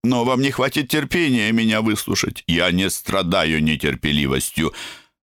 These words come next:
но от такого рассказа можно сойти с ума. Я написал ей, что между нами все кончено. А она приехала и послала за мной.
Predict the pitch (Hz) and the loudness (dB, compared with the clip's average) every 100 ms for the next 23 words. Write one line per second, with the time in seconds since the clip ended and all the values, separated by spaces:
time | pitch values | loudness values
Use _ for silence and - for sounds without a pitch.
0 | _ _ - 233 - - 107 80 - - | _ _ -4 -2 0 0 0 0 -4 -4
1 | 117 120 117 117 120 - 135 127 123 120 | -2 0 2 2 0 -2 -2 0 2 2
2 | 123 117 123 123 120 131 127 143 127 82 | 2 0 0 0 0 0 -2 0 2 0
3 | 85 _ _ _ _ _ _ 220 262 151 | -2 _ _ _ _ _ _ 0 2 2
4 | 185 262 254 - 170 117 117 120 - - | 0 0 0 0 2 2 2 0 -2 -10
5 | _ _ - - 143 156 123 156 175 180 | _ _ -4 0 2 2 2 0 2 2
6 | 180 - 180 - 123 98 - 90 82 76 | 0 0 -2 0 0 0 0 0 0 -2
7 | - _ _ _ - 127 156 190 - 180 | -8 _ _ _ -2 0 2 0 0 2
8 | 165 220 165 147 135 135 131 147 160 156 | 2 0 0 2 2 0 -2 0 2 2
9 | 131 123 123 135 151 | 2 2 2 0 -2